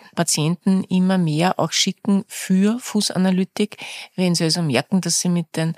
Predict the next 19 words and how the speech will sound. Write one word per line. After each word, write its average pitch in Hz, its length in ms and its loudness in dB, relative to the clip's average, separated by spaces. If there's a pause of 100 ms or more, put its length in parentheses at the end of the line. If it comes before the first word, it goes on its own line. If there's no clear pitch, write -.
(340)
äh, 165 300 -2 (100)
klassischen 180 840 2
Tools 190 440 0
der 175 120 0
Schulmedizin 175 760 0
da 151 140 -2
nicht 156 180 -2
weiterkommen. 147 640 -2
Oder 156 160 -2
es 170 140 -2
gibt - 280 -6 (300)
schon 170 540 2
mittlerweile 196 540 0
sehr 175 220 -2
viele 175 360 0 (320)
reflektierte 196 1200 0
Orthopäden, 170 640 -2
die - 160 -4
auch 147 340 2